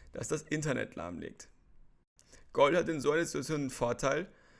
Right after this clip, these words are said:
dass es schon seit sehr langer Zeit als Zahlungsmittel und Wertspeicher fungiert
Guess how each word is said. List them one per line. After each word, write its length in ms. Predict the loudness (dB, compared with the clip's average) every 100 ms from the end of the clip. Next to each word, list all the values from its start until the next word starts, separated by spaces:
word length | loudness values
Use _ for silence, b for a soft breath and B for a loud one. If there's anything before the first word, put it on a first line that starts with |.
| b b -10
dass 140 | -4
es 120 | -2
schon 120 | 0 2
seit 220 | 2 2
sehr 220 | 2 4
langer 340 | 2 0 -4
Zeit 320 | -2 0 2 0
als 240 | -2 -2
Zahlungsmittel 580 | 0 0 -2 -4 -4 -4
und 220 | -4 -2
Wertspeicher 460 | -2 -2 -4 -6 -6
fungiert 500 | -6 -2 -2 -2